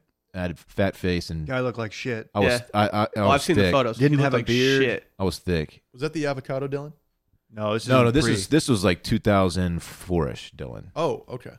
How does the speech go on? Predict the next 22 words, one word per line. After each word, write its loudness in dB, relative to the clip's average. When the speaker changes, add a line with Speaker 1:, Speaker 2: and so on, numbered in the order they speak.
Speaker 1:
I -6
was -8
fat. -6
Oh, 4
no, 4
I 2
wasn't 4
fat. -8
I -2
was 2
just -4
not 0
in, -6
I -6
didn't -4
work -12
out. -20
It -18
was -10
sloppy. -8
Speaker 4:
Got -18
it. -20